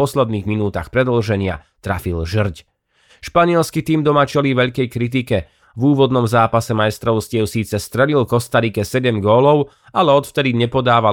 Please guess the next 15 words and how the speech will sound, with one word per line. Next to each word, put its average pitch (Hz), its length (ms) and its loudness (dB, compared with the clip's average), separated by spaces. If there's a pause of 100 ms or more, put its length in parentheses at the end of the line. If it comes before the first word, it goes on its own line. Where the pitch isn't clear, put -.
očakávané 110 640 0
výkony. 110 560 0 (480)
Fanúšikovia 123 720 2
pripomínajú 123 800 0
aj 101 240 0
to, 143 160 2
že 123 160 0
v 113 80 -2
nominácii 131 640 0
chýbalo 123 480 2
viacero 113 400 2
stálíc 127 640 0
vrátane 104 480 0
Sergia 101 560 -2
Ramosa. 95 640 -4